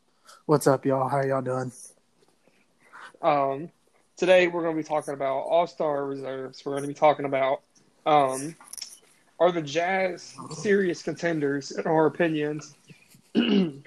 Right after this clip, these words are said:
Speaker 2: would try and make a move for Kyle Lowry? And our top fifteen players in the league as of right now, in our opinions. So please don't come for our heads.
Speaker 1: It's opinion-based.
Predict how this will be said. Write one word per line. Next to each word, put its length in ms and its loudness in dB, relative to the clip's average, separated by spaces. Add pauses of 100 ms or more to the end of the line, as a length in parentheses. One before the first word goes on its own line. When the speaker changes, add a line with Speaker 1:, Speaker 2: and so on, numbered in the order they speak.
(680)
Speaker 2:
would 280 4
try 220 6
and 100 0
make 160 -2
a 40 -2
move 380 -4
for 80 -8
Kyle 300 4
Lowry? 460 0 (560)
And 100 2
our 100 6
top 300 -4
fifteen 340 -2
players 400 -2
in 80 -8
the 80 -6
league 240 -4
as 320 -2
of 160 -6
right 320 -2
now, 240 -10 (100)
in 120 -2
our 160 -2
opinions. 680 -12 (320)
So 140 -6
please 320 0
don't 360 0
come 200 0
for 160 0
our 120 2
heads. 520 -12 (460)
Speaker 1:
It's 300 -4
opinion-based. 1000 2